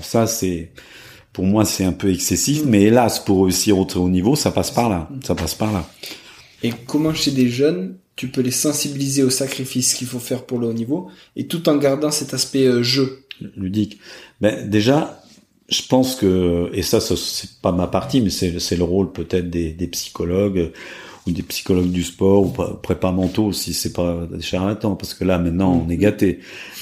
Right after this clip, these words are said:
Speaker 1: Mais, euh, <laughs> ce, ce serait de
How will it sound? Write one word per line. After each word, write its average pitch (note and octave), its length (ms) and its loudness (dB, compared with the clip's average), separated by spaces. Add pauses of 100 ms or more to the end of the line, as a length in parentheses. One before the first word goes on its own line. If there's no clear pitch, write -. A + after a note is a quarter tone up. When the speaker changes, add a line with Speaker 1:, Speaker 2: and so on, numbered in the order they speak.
Speaker 1:
Mais, G#2 380 6
euh, F2+ 400 2 (240)
<laughs> - 240 -18
ce, - 180 -2 (100)
ce - 280 2
serait C3 320 4
de F#2 760 2